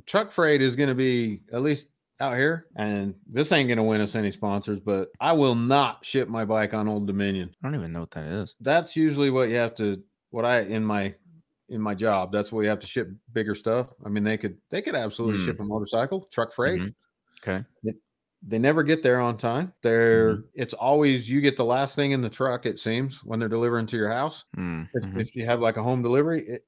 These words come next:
Speaker 1: it's the last thing in the truck, and it's not strapped to the floor.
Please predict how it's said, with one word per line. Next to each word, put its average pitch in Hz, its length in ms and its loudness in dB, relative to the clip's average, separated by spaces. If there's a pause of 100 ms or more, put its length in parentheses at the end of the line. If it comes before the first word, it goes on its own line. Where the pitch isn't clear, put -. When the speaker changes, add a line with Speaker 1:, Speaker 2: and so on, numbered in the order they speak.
Speaker 1:
it's 123 140 -6
the 120 80 2
last 127 320 2
thing 135 100 2
in 127 80 2
the 117 80 -2
truck, 147 320 0 (360)
and 107 140 -2
it's 101 140 -4
not 127 180 -2
strapped 131 340 0
to 123 60 0
the 107 80 2
floor. 104 380 0